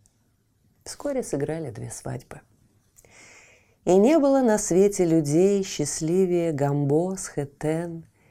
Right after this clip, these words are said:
и Бадмы с Янжимой. Часто потом вспоминали они о злоключениях в Баргузинской тайге охотника за волшебными рогами и поминали добрым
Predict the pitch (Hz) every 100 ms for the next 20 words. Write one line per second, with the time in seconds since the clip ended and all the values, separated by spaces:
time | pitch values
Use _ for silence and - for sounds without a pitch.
0 | _ - 151 131 135 120 127 151 156 143
1 | - 139 131 123 127 123 131 127 123 _
2 | _ _ _ _ _ _ _ _ _ -
3 | - 330 - 165 160 175 190 - - 151
4 | 151 147 170 175 160 156 160 165 - -
5 | - 139 135 156 160 156 - 175 208 190
6 | 151 135 113 117 127 127 131 143 139 -
7 | 127 127 131 127 139 170 180 131 - 147
8 | 165 165 143 156 131 123 117 123 127 131
9 | 127 117 - 123 139 165 170 156 156 -
10 | _ _ _ - - - - - - 131
11 | 131 127 127 135 190 208 202 185 131 147
12 | 165 160 151